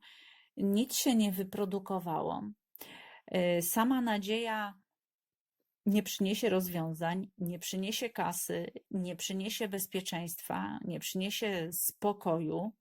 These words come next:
Tutaj potrzebne są kroki. Tutaj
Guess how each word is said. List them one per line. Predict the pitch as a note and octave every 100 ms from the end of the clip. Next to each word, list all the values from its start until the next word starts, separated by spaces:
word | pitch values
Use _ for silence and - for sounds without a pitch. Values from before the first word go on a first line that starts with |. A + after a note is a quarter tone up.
| _ _ - - - - - _ _ _ _ _
Tutaj | A#3+ A#3+ E4 D#4
potrzebne | - G#3 G3 - A#3 G#3+ G#3+ G#3
są | - G3+ F#3 E3+
kroki. | - F3+ B3+ C4+ - - - - _ _ _ _ _ - - - _
Tutaj | - A3 B3 A#3 A3+ G#3+